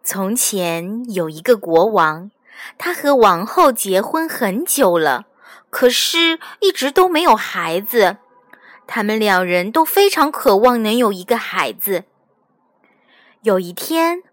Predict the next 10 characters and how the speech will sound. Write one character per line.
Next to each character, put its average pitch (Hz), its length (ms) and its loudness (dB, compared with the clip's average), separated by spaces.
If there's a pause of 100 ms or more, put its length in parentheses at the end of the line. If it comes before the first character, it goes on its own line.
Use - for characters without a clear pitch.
(220)
王 185 260 2
后 233 460 6
在 262 240 0
湖 226 240 -6
边 330 260 4
洗 294 300 0
澡 220 260 2
的 170 140 -2
时 - 340 -2
候 202 520 2